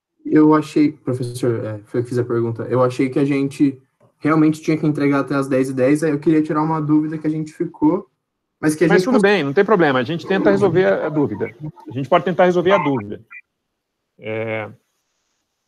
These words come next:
Speaker 2: o problema é que eu tô sem ele aqui agora. Espera um pouquinho, eu vou fazer o seguinte.
Speaker 1: Ah,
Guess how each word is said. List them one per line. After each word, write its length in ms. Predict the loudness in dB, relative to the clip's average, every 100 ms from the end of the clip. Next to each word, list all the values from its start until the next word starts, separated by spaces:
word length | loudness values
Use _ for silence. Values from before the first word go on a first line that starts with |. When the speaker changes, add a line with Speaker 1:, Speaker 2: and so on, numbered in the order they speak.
| _
Speaker 2:
o 40 | -8
problema 300 | -4 -2 -2
é 20 |
que 100 | 0
eu 60 | -2
tô 120 | -2
sem 220 | -4 -2
ele 140 | 0
aqui 160 | 0 0
agora. 520 | 2 4 4 4 -4 _ _
Espera 180 | -10 -6
um 40 |
pouquinho, 340 | -2 -2 -2 -4
eu 20 |
vou 100 | -2
fazer 160 | -2
o 40 | -2
seguinte. 600 | -4 -6 -6 -10 -18 _ _ _ _ _ _ _ _ _ _ 0
Speaker 1:
Ah, 360 | 0 -2 -10